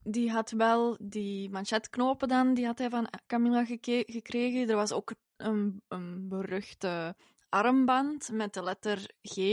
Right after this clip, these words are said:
en F op, omdat die elkaar Gladys en Fred noemden of zo.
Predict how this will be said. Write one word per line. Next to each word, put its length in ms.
en 520
F 160
op, 400
omdat 340
die 120
elkaar 400
Gladys 500
en 220
Fred 400
noemden 380
of 80
zo. 380